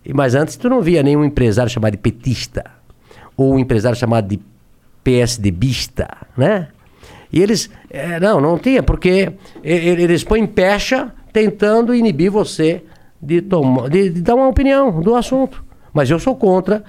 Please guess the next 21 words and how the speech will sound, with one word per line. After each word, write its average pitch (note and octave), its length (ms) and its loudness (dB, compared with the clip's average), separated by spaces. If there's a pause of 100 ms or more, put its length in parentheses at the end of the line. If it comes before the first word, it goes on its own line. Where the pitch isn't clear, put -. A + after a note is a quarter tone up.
(160)
determinadas D3 520 2
coisas G#2 300 -2
que - 60 -12
o A2+ 40 -10
governo F#2+ 300 -2
faz, E3 360 -2
e G3 200 -6
eu G#2 100 -2
vou G2+ 140 0
ali, A2+ 240 -2 (280)
"Tá A#2+ 120 -6
errado, B2 320 0 (360)
tá - 120 -6
errado", B2 360 0 (220)
porque B2+ 480 -2 (400)
eu D3 80 0
não G3 80 0
sou B3+ 140 0
chapa C3 220 0
branca, F#2+ 340 -2 (680)
né? E3+ 280 -4